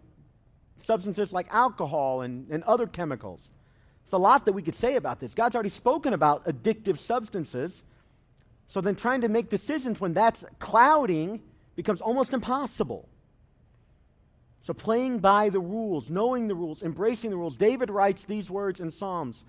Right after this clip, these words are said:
that still elude me. <laughs> He writes, "Your word is a lamp unto my feet, a light unto my path." And he goes on to explore the idea, and he says,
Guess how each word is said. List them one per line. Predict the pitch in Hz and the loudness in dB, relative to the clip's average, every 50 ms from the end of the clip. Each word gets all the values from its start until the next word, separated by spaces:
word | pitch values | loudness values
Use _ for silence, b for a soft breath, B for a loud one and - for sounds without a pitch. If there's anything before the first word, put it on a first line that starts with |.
| b b b b b b b b _ _ _ | b b b b b b b b _ _ _
that | - 165 | -2 -2
still | - - - - 285 294 254 196 | -2 -4 -4 0 2 4 4 4
elude | 190 185 185 220 214 214 196 160 | 2 0 -2 -4 -4 -4 -6 -6
me. | 180 175 151 123 107 - | -6 -6 -6 -6 -8 -12
<laughs> | - - _ _ _ _ _ _ _ _ _ _ _ _ _ _ _ _ _ _ _ _ | -18 -20 _ _ _ _ _ _ _ _ _ _ _ _ _ _ _ _ _ _ _ _
He | - - - 208 | -12 -6 -4 -4
writes, | - - 202 202 196 - - - b b b b b b b b b b _ _ _ _ _ _ _ _ _ _ | -2 0 -2 -2 -4 -8 -18 -20 b b b b b b b b b b _ _ _ _ _ _ _ _ _ _
"Your | 165 170 175 | -8 -6 -4
word | 170 170 208 262 269 226 196 165 147 | -2 0 0 2 2 2 0 0 -2
is | 143 151 | -6 -6
a | |
lamp | 165 180 214 240 240 - | -4 -2 0 0 0 -2
unto | 208 151 180 | -4 -8 -6
my | 175 165 160 | -4 -4 -4
feet, | 151 - 233 226 220 | -4 -4 -8 -6 -4
a | 175 | -2
light | 156 165 202 226 233 208 | 0 2 4 4 4 2
unto | 185 170 | -2 -4
my | 170 156 143 | -4 -6 -6
path." | - 190 220 226 233 220 - | -2 -2 0 2 2 0 0
And | 175 160 | -2 -6
he | 160 | -4
goes | 165 170 151 | -4 -4 0
on | 180 208 240 262 247 202 | 2 4 4 4 4 2
to | 180 160 | 0 -4
explore | 139 - - - 202 247 262 247 | -6 -8 -12 -8 -4 -4 -2 0
the | 208 202 | 0 2
idea, | 202 190 180 165 202 202 | 2 2 0 2 0 0
and | 202 196 | 0 0
he | 190 180 | -2 -4
says, | - - - 220 196 185 185 - | -6 -4 0 0 0 0 0 -4